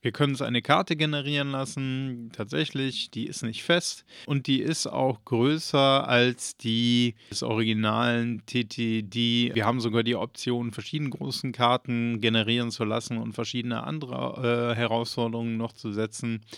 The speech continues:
Der Vorteil eines Remakes. Aber erstmal soll es jetzt darum gehen, dass ich euch erzähle,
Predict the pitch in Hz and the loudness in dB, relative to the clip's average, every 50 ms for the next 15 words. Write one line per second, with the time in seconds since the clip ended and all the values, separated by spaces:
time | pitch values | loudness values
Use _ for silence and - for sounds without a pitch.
0 | - - 120 110 - - 131 131 131 - 131 117 117 123 120 117 113 107 110 120 | -4 0 0 0 4 6 6 6 6 6 4 4 4 4 2 2 2 4 4 2
1 | 143 147 143 139 143 151 147 - - - - - - _ _ _ _ _ _ _ | 4 4 2 4 4 2 2 0 -4 -8 -8 -8 -10 _ _ _ _ _ _ _
2 | _ - - 135 - 143 165 - - 165 151 143 143 135 131 - - 147 156 - | _ -2 0 0 2 2 0 0 0 0 0 0 0 -2 -2 0 -2 -2 -2 -2
3 | - 147 135 131 131 135 135 127 127 131 135 131 131 131 131 127 123 - _ - | -2 -2 0 0 0 0 0 0 0 0 0 0 -2 -2 -4 -6 -8 -10 _ -18
4 | - - - 127 104 113 123 170 - - - 143 - - - - 139 139 135 - | -16 -14 -12 -2 2 4 6 6 4 2 0 -2 -2 -2 -2 -2 -2 0 0 -2
5 | 131 127 - - 135 131 135 135 135 135 135 135 135 139 | -4 -4 -2 2 2 4 4 4 4 4 4 2 2 0